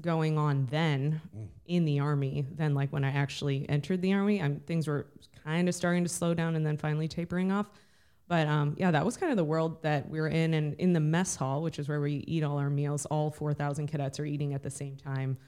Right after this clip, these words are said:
Speaker 1: for at least breakfast, lunch. I don't know what the rules are these days for dinner, but, um, yeah, at, at a certain ones of these meals, everyone would stand up, and if an, a, a graduate had passed away or been killed in, in action, we would all,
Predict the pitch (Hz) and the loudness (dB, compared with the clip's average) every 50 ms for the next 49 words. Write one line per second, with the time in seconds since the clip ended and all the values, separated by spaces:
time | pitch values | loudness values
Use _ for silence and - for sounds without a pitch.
0 | - - _ _ _ - 165 156 131 165 185 160 - - 143 135 131 - 135 - | -20 -20 _ _ _ -4 -4 -2 2 2 2 0 0 -2 -4 -2 -2 -4 -6 -6
1 | - 95 120 135 - - 156 151 139 127 120 123 135 135 - 156 147 143 147 147 | -4 -4 -4 -4 -2 0 0 0 0 0 -2 -2 -4 -4 -6 -8 -12 -12 -10 -6
2 | 147 139 135 147 143 - 156 139 - 156 151 160 151 151 160 175 175 165 139 139 | -6 -4 -4 -4 -4 -6 -8 -8 -10 -12 -8 -6 -2 -2 0 0 0 0 -2 -2
3 | - - - - - _ _ _ _ - 160 165 156 151 147 147 147 160 - - | -4 -8 -16 -20 -20 _ _ _ _ -2 2 2 4 4 4 2 0 -2 -4 -2
4 | 196 233 214 165 - - - - - 175 165 - - - - _ - 165 165 - | 0 2 4 4 2 0 -2 -2 2 2 2 2 -2 -8 -16 _ -2 -2 -2 -2
5 | - - _ _ _ _ _ _ _ - - - - 151 - - - 190 147 180 | -4 -12 _ _ _ _ _ _ _ -20 -20 -14 -12 -10 -6 -2 -2 0 2 2
6 | 170 160 156 156 151 156 156 156 147 135 151 147 151 151 156 151 151 151 143 - | 2 2 2 2 0 0 0 0 0 2 2 2 2 4 2 2 2 2 0 -2
7 | - - 156 143 151 151 143 143 143 143 139 139 135 135 131 131 131 - - - | -2 -2 0 2 2 2 2 2 2 0 0 0 0 0 0 -2 -4 -6 -10 -12
8 | - - 139 143 143 160 220 226 208 196 160 151 143 - - - - 151 143 139 | -10 -6 -2 -2 0 0 0 0 -2 -2 -2 -4 -4 -6 -8 -10 -6 -4 -4 -4
9 | - - - - - - - - - - - 156 151 151 147 - 160 156 147 139 | -4 -6 -8 -8 -8 -8 -8 -10 -8 -4 -2 0 0 0 0 0 0 0 0 0
10 | 147 147 139 139 139 139 - 143 139 139 139 - 131 131 135 143 147 147 147 147 | 0 0 -2 -2 -4 -6 -8 -6 -4 -4 -4 -4 -4 -2 0 0 2 2 2 2
11 | 147 147 135 139 135 135 139 - - - 143 143 135 139 131 135 135 - - 151 | 0 0 0 0 -2 -2 -4 -6 -8 -8 -6 -4 -2 -2 -2 -2 -4 -4 -4 -2
12 | 147 139 131 135 139 - - 143 139 139 139 139 139 135 135 135 131 131 131 127 | -2 0 0 -2 -4 -4 -4 -2 -2 0 -2 -2 -4 -6 -10 -12 -14 -14 -16 -18